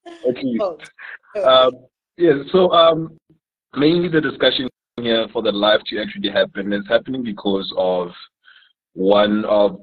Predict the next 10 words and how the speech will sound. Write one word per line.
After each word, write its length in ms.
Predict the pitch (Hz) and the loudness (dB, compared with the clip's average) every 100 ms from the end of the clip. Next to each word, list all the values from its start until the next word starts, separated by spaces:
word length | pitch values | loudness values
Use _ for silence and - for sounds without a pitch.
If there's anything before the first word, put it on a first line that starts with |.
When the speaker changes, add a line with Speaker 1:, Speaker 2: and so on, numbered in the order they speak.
| - | -8
Speaker 1:
the 240 | 101 98 101 | -4 -2 -2
actual 600 | 104 - - 107 101 101 | -2 -2 -4 -2 -2 -2
podcasts 440 | - 104 - 101 | -2 -2 -2 -6
that 140 | 95 95 | -2 -2
is 160 | 95 101 | -2 -6
actually 240 | 104 98 | -8 -6
coming 320 | 98 92 98 | -4 -4 0
up, 180 | 117 113 | -2 -2
which 140 | 104 | -6
is 140 | 107 | -4